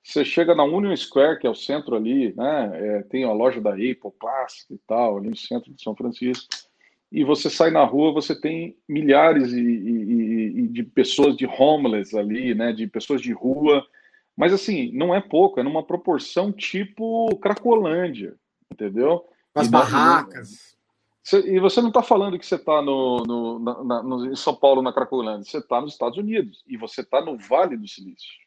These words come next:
Speaker 1: no queridíssimo Vale do Silício. Então, veja, é, quando você olha isso, e, e eu, eu, eu fico pensando, agora na pandemia também, eu sempre tento me abstrair, assim, olhar o contexto, né,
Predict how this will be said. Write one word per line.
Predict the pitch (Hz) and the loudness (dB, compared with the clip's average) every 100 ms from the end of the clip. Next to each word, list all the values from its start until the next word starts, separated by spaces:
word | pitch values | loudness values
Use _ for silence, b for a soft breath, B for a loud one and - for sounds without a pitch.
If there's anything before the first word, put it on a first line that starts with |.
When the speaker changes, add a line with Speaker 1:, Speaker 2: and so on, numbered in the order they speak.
| _ | _
Speaker 1:
no | - | -10
queridíssimo | 139 131 113 185 - 135 110 | -6 -6 -4 -6 -6 -6 0
Vale | 113 | 0
do | 92 | 0
Silício. | - 90 - _ b b b b b | -10 -14 -16 _ b b b b b
Então, | - 220 | 2 4
veja, | 175 107 101 _ | 4 2 -10 _
é, | 139 | -10
quando | 143 226 247 | -4 -4 -2
você | 220 202 - | -4 -4 0
olha | 156 156 143 | 0 2 0
isso, | 120 160 190 - 131 | 0 -2 -4 -6 -12
e, | 123 151 160 156 160 | -10 -8 -4 -4 2
e | |
eu, | 165 165 | 2 2
eu, | 170 165 | 2 0
eu | 151 170 | 0 -2
fico | - - | -2 -10
pensando, | - 151 - 185 190 | 0 0 0 -4 0
agora | 135 175 180 | 2 2 2
na | |
pandemia | 165 160 139 151 170 | 0 0 -2 -2 -2
também, | - 165 | -2 -4
eu | |
sempre | - 214 220 180 | -6 -12 -14 -4
tento | 180 180 170 | 0 0 0
me | 147 | 0
abstrair, | - - - - 160 | -2 0 2 2 2
assim, | 147 - 170 160 | 0 0 -2 4
olhar | 131 135 | 4 6
o | 143 | 2
contexto, | - 104 - 165 - - | 0 -12 -2 -2 -2 -10
né, | 117 156 | -10 -10